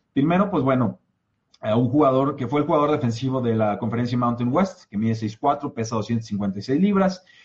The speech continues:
y es formidable en el juego terrestre, verdaderamente, eh, un jugador que impone respeto, que tiene sus sombreras levantadas, un jugador retro que a mí me, me gusta bastante.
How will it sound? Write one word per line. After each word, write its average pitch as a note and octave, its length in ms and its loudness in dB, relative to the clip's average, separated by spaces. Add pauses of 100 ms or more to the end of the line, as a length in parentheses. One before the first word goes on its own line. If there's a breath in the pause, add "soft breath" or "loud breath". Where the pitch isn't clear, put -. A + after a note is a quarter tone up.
(160 soft breath)
y A#2+ 360 2
es - 120 -10
formidable A2+ 1160 0
en G#2+ 160 -2
el G2+ 80 -2
juego G#2 400 -2
terrestre, A2 420 -2
verdaderamente, A2+ 880 0 (320 loud breath)
eh, G2+ 480 0 (680)
un B2+ 160 2
jugador B2+ 600 2
que B2 80 0
impone B2 320 2
respeto, A#2 500 -2
que G#2 100 -6
tiene A2+ 200 0
sus G#2+ 140 -10
sombreras A2+ 340 2
levantadas, A2 680 0
un A#2 100 -4
jugador A2 540 0
retro C3 540 -2
que A2 280 -2
a G#2 60 -2
mí A2 160 2
me, A2+ 160 2
me G#2 140 -4
gusta A2 260 -2
bastante. A#2+ 560 -4